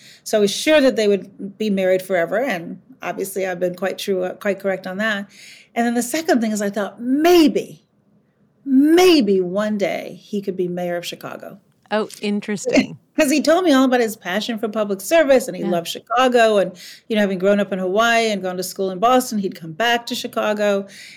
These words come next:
Speaker 1: And so I thought, "You really have potential, young man.
Speaker 2: Huh.
Speaker 1: So let's see if we can one day get you elected mayor." So needless to say, he reminds me quite frequently that he exceeded my expectations,
Speaker 2: That's
Speaker 1: as did they as a couple.
Speaker 2: That is so great. And so he ended up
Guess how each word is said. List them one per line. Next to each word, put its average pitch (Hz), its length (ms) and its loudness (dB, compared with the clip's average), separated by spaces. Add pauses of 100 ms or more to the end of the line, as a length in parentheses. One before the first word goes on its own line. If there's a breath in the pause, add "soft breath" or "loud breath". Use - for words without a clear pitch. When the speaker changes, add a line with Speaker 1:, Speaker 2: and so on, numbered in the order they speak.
(120 loud breath)
Speaker 1:
And 196 200 -2
so 190 240 -2
I 185 120 0
thought, 190 340 -4
"You 330 520 4
really 202 320 2
have 175 220 -6
potential, 190 520 -6
young - 260 -12
man. - 360 -12 (260 loud breath)
Speaker 2:
Huh. 269 140 -4
Speaker 1:
So 196 260 -2
let's 240 240 -2
see 240 140 0
if 196 100 0
we 208 120 0
can 185 220 -2
one 262 300 6
day 185 180 4
get 190 260 -6
you 185 80 -4
elected 180 380 -8
mayor." - 240 -10
So - 160 -6
needless 277 380 4
to 311 100 0
say, 220 240 2
he 214 100 0
reminds 202 400 -2
me 196 120 -6
quite 277 320 -6
frequently 180 560 -8
that 175 120 -6
he 175 120 -6
exceeded 175 420 -8
my - 120 -10
expectations, - 840 -12 (220 loud breath)
Speaker 2:
That's 214 200 0
Speaker 1:
as 233 200 4
did 202 200 -8
they 175 200 -2
as 175 140 -4
a 175 40 -8
couple. - 400 -10 (460)
Speaker 2:
That 220 220 -2
is 254 120 -4
so 175 280 -6
great. 175 280 -6
And 190 160 -6
so 220 140 4
he 214 160 2
ended 247 220 2
up 196 200 2